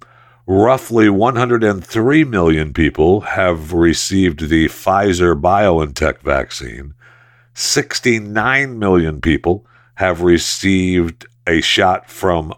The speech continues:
Moderna, and fifteen million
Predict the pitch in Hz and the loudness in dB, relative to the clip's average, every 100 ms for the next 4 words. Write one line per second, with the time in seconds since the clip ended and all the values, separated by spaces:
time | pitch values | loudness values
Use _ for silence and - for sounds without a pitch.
0 | _ 78 78 69 98 98 73 82 _ - | _ -4 -4 0 0 0 -4 -8 _ -20
1 | - - _ - 101 98 90 - - 143 | -20 -20 _ -6 -4 -4 -6 -10 -2 -2
2 | - 110 120 147 147 123 101 85 76 71 | -2 -6 -4 -4 -4 -6 -2 0 0 0
3 | 76 87 | -2 -4